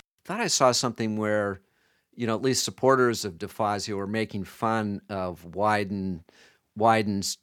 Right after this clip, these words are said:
uh, failure in that, uh, quiz that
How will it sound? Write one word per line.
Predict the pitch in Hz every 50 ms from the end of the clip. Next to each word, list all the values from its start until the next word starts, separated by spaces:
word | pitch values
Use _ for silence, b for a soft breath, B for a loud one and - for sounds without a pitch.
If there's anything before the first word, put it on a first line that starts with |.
| _ _ -
uh, | 104 92 82 87 87 78 78 71 - _ _
failure | - - - 120 117 120 117 104 101 101 98
in | 92 92 92
that, | 95 92 92 90 - - 90 - _ _ -
uh, | 98 87 87 82 80 76 - _
quiz | - - - 127 123 117 113 101 - - - - - _ _ _ _ _ _ _ -
that | 92 107 101 98 87 80